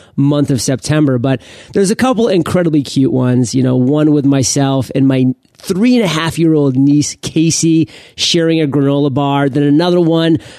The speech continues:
of us feeding a goat. I mean, Fire Nation, this is what it's all about. This is about building a lifestyle, building a business where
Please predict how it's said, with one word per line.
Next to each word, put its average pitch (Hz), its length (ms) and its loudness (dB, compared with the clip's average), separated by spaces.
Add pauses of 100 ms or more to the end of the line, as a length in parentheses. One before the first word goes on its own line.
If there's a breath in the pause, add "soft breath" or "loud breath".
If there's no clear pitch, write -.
(120 loud breath)
of 151 140 -4
us 156 180 0
feeding 175 600 0
a 139 80 -2
goat. 165 540 0 (340 loud breath)
I 185 100 0
mean, 190 280 0
Fire 214 280 -2
Nation, 214 260 0
this 190 160 0
is 240 100 2
what 240 120 2
it's 196 120 0
all 160 160 0
about. 127 320 -2
This 147 160 -2
is 220 100 2
about 208 500 0
building 156 380 2
a 139 80 0
lifestyle, 131 540 0
building 151 340 0
a 151 40 0
business 135 400 0
where 139 220 0